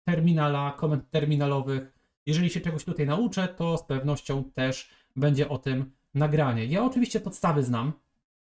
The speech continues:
żeby nie było, natomiast chciałbym poznać tego trochę więcej, żeby zdecydowanie lepiej nawigować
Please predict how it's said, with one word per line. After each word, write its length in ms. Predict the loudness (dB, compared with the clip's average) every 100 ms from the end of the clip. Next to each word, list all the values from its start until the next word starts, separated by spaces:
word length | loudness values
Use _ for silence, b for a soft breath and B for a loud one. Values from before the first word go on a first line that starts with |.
| -6
żeby 180 | -2 0
nie 100 | -2
było, 420 | -4 -4 -6 -6 _ _
natomiast 360 | -6 -2 0 -2
chciałbym 400 | -4 -2 0 0
poznać 300 | 0 -2 -2
tego 200 | -2 -4
trochę 300 | -4 -6 -4
więcej, 540 | 0 0 0 -2 -2 b b -6
żeby 600 | -2 0 2 0 -2 -6 -8
zdecydowanie 720 | -6 -4 0 0 2 0 0 -2 0 -2
lepiej 380 | 0 2 2 2
nawigować 880 | 2 2 2 2 2 -2 -4 -8 -6